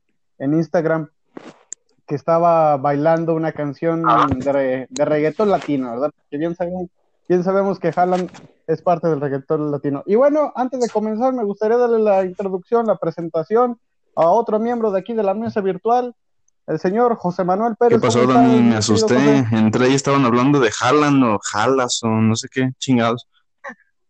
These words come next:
Speaker 1: Entonces, a la mera hora de los madrazos, lo que me recuerda a alguna ocasión en la que estábamos en una fiesta,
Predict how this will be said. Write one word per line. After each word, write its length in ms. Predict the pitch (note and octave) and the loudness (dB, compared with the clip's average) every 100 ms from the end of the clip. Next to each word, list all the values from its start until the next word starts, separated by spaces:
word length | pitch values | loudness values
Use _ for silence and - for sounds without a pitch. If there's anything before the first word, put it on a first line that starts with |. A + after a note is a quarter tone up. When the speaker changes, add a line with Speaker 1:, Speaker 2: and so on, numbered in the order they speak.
| D#5+ - _ G4 - _ - E4 _ _ _ - - - - F#3 - A#3 D3 _ _ _ _ _ _ | -16 -16 _ -18 -18 _ -16 -16 _ _ _ -20 -20 -20 -20 -20 -18 -18 -18 _ _ _ _ _ _
Speaker 1:
Entonces, 400 | C3+ D3+ E3 E3+ | -8 -4 -4 -2
a 40 | D#3+ | -2
la 120 | D#3 | 0
mera 240 | F3 F#3+ | 0 0
hora 180 | G3 G3 | 2 2
de 100 | F3 | 2
los 140 | E3+ E3 | 0 0
madrazos, 460 | E3+ G3 G#3 G#3+ | 0 2 0 -2
lo 180 | G3 F#3 | -2 -4
que 80 | F#3 | -2
me 140 | F3+ | -4
recuerda 600 | F3 F3+ A#3+ A#3 A3+ F#3 | -4 0 2 4 4 4
a 40 | F3+ | 2
alguna 320 | G3 A3+ A3+ | 2 0 -2
ocasión 400 | G3 F#3 G#3+ A3 | -6 -4 -2 -2
en 80 | G#3 | -2
la 120 | F3+ | -4
que 100 | F3 | -4
estábamos 400 | G#3 A3 G3 E3 | -2 0 0 -4
en 100 | F#3+ | -6
una 200 | G#3+ G3 | -6 -6
fiesta, 500 | A3 G#3+ - G#3 G3+ | -2 -2 -2 -4 -4